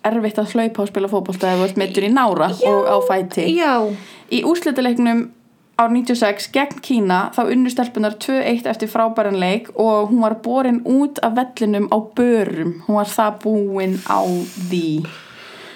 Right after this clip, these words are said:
Speaker 1: Þetta var fyrsti sigurinn fyrir kvennalandsliðið, náttúrulega bandar-, eða bandaríska kvennalandsliðið á
Speaker 2: Mm.
Speaker 1: Ólympíuleikunum. Þetta eru fyrstu Ólympíuleikarnir.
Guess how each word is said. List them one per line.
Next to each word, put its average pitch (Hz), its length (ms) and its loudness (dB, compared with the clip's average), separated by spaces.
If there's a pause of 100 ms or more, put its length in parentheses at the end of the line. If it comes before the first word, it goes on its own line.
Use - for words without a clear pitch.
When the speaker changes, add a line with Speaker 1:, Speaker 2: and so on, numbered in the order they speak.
(120)
Speaker 1:
Þetta 262 340 2
var 214 380 2
fyrsti - 800 -4
sigurinn 220 680 2
fyrir 208 180 -2
kvennalandsliðið, 202 800 0
náttúrulega 202 480 0
bandar-, 202 320 0
eða 196 340 2
bandaríska 208 460 0
kvennalandsliðið 196 800 0
á 190 80 4
Speaker 2:
Mm. 196 160 2
Speaker 1:
Ólympíuleikunum. 185 720 0
Þetta 190 160 -4
eru 190 80 -2
fyrstu 180 260 -4
Ólympíuleikarnir. 175 600 -2